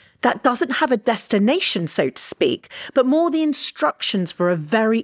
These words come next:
interesting life. This is where I hang my hat.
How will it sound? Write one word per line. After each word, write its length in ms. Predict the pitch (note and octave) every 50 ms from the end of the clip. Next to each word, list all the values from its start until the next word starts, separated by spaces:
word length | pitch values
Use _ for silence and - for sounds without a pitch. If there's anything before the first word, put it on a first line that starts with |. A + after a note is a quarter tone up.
| -
interesting 640 | A3 G3+ G3 F#3 - F#3 E3+ - - - E3+ E3+ E3
life. 560 | E3+ E3+ C#3+ B2+ C#3 - - - - - _ _ _ _ _ _ _
This 180 | A#3 A#3 -
is 180 | B3+ G#3+ F3 E3+
where 220 | G3+ F3+ F3 F3
I 120 | E3+ E3 D#3+
hang 380 | D#3+ - E3 F3 D#3 D3+ D#3
my 200 | D#3 D#3 D3+ D3
hat. 560 | D3+ C#3 C3 D3 C3+ B2 - _ - - -